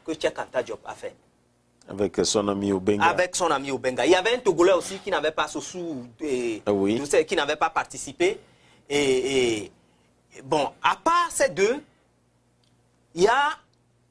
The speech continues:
Speaker 1: le capitaine du bateau actuel, parce que Théophile Obenga, il a quatre-vingt-trois ans maintenant, il devient vieux. Et le, le, le capitaine présent, c'est Kovi Gomez, Reg Mireille.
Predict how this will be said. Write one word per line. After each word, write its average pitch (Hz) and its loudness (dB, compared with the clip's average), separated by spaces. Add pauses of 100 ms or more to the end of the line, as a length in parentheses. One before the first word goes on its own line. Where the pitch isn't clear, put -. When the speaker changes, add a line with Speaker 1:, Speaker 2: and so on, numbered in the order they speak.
(180)
Speaker 1:
le 170 2
capitaine 262 0
du 214 -8
bateau 220 0 (880)
actuel, 196 0 (360)
parce 170 -2
que 240 6 (180)
Théophile 185 2
Obenga, 185 2
il 180 0
a 180 0
quatre-vingt-trois 135 -2
ans 123 -4
maintenant, 120 -6 (320)
il 160 -4
devient 135 0
vieux. 156 2 (720)
Et 170 2
le, 170 4 (120)
le, 160 6
le 151 2
capitaine 302 -2
présent, 190 0 (440)
c'est - 0 (140)
Kovi 226 4
Gomez, 160 2 (120)
Reg 160 2
Mireille. 143 0